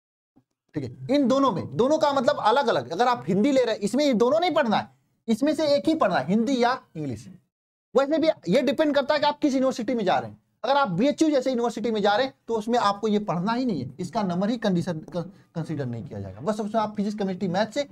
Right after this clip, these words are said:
आप फिजिक्स, केमिस्ट्री, बायो से हो जाएगा। जैसे आप लोग, अब मान लीजिए आप बीएचयू में एडमिशन करा रहे हैं, मैं बीएचयू की बात कर रहा हूँ, बीएचयू के सिलेबस की बात कर रहा हूँ, तो बीएचयू में अगर आप मैथ से हैं तो मैथ में आपको बस फिजिक्स, केमिस्ट्री, मैथ का पेपर देना होगा।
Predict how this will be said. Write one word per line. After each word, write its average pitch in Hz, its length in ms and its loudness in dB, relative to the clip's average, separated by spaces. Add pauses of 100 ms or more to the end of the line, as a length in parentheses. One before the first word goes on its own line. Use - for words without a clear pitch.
(200)
आप 175 100 -2
फिजिक्स, 175 160 -8
केमिस्ट्री, 156 260 -8
बायो 120 200 -4
से - 80 -20
हो 107 80 -16
जाएगा। 92 260 -16 (220)
जैसे 214 120 -2
आप 294 180 -8
लोग, 285 140 0
अब 185 160 -2
मान 247 160 2
लीजिए 277 180 2
आप 277 180 -2 (280)
बीएचयू 285 400 2
में 269 80 4
एडमिशन 214 320 0
करा 156 180 0
रहे 110 140 -4
हैं, 101 100 -16 (360)
मैं - 140 -20
बीएचयू 208 260 -6
की 175 80 -6
बात 123 240 -2
कर 104 60 -14
रहा 123 100 -14
हूँ, - 100 -20 (360)
बीएचयू 254 280 0
के 226 120 -2
सिलेबस 170 320 -4
की 165 100 -8
बात 131 200 -2
कर 127 60 -8
रहा 104 120 -8
हूँ, - 140 -12
तो 202 60 -2
बीएचयू 285 380 2
में 294 120 2
अगर 302 400 0
आप 277 200 0
मैथ 220 340 0
से 294 140 2
हैं 262 280 2
तो - 180 0
मैथ 240 280 2
में 269 120 2
आपको 247 260 0
बस 170 220 0 (320)
फिजिक्स, 262 320 -2
केमिस्ट्री, 233 580 -4
मैथ 185 360 0
का 233 140 2
पेपर 220 280 -4
देना 220 220 0
होगा। 226 220 0